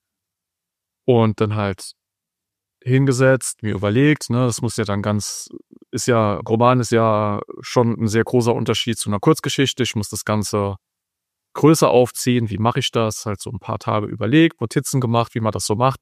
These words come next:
bisschen recherchiert, Inglourious Basterds auch nochmal geguckt. Und irgendwann war ich dann an dem Punkt, das ist bei mir auch schon relativ früh,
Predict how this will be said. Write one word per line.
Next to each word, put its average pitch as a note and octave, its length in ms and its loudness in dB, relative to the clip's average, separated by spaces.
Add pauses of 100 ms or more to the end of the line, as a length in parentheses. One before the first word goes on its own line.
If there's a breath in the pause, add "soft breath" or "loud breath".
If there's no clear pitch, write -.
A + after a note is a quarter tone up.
(120)
bisschen G#2+ 240 -6
recherchiert, E3 640 0 (760 soft breath)
Inglourious G2+ 560 0
Basterds C#3 460 2
auch A2 160 0
nochmal B2 260 -4
geguckt. A2+ 460 -4 (1200)
Und G#2+ 500 0 (1080)
irgendwann C3 1160 2
war A2+ 280 0
ich - 180 -4
dann A#2 180 2
an A#2 180 2
dem G#2+ 200 2
Punkt, C#3 760 0
das - 180 -4
ist - 140 -8
bei A2+ 120 -2
mir B2 220 0
auch - 140 -6
schon A#2 240 -4
relativ A#2 440 -4
früh, C3 560 2